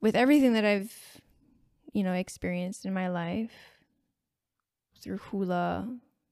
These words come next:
and through my own personal life, ultimately has made me a better person first and a better dancer as well.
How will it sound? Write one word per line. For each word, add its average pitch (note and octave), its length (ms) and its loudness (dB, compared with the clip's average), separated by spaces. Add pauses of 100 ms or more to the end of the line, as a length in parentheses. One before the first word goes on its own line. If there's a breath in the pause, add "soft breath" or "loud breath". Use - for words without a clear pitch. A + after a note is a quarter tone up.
(200)
and F#3 220 -10
through F#3+ 140 -6
my F3+ 140 -4
own F#3 160 -4
personal G3 440 -4
life, F3 460 -8 (1000 soft breath)
ultimately G3+ 540 2
has F#3+ 240 -2
made F#3+ 320 -2
me F#3 480 -2 (880)
a - 40 -6
better F#3+ 240 0
person F#3 720 -2 (640)
first - 760 -4 (180)
and G3 100 -4
a F3 60 -4
better F3 240 -6
dancer F3+ 560 -8
as - 120 -14
well. - 420 -14